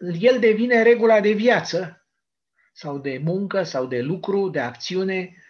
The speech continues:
uh, a unor imitații, a unor emuli. Și iată cum,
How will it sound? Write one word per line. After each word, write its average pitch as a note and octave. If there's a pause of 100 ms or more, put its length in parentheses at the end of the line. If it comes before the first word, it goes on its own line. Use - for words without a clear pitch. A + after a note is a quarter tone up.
(420)
uh, D#3 (360)
a -
unor D3
imitații, C#3
a A#2
unor C3
emuli. C3+ (840)
Și -
iată A3+
cum, C#4